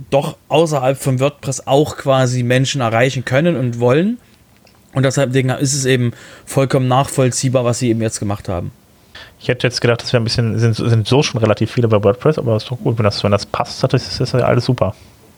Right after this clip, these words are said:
Speaker 1: Richtig. Genau, also ich meine, wenn du, wenn du, wenn du jemand bist, der Joomla oder Drupal macht, um jetzt mal im C-M-S-Bereich zu bleiben, dann unterscheidet sich deine Arbeit und dein, und dein Leben als Remote Worker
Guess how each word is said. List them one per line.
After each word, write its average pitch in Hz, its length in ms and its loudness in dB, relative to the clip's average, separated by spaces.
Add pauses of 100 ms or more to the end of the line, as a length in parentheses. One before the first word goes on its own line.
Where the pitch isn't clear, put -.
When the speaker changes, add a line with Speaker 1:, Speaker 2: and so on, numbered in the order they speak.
(840)
Speaker 1:
Richtig. - 440 -4 (540)
Genau, 110 140 2
also 113 160 0
ich 113 100 -2
meine, 127 180 2
wenn 131 140 2
du, 135 140 4
wenn 131 160 2
du, 131 220 2
wenn 127 140 2
du 131 60 2
jemand 123 300 2
bist, 131 220 -4
der 131 100 2
Joomla 135 340 2
oder 131 200 4
Drupal 139 420 0
macht, 113 240 -2
um 127 100 0
jetzt 120 160 0
mal 113 140 0
im 117 80 -4
C-M-S-Bereich 117 720 0
zu - 120 -10
bleiben, 113 300 2 (560)
dann 123 200 2 (120)
unterscheidet 135 520 2
sich 139 140 -4
deine 127 280 0
Arbeit 139 440 2
und 120 180 -2
dein, 117 200 2
und 117 140 -2
dein 113 180 2
Leben 135 320 2
als 123 380 -2
Remote 123 460 2 (380)
Worker 131 680 2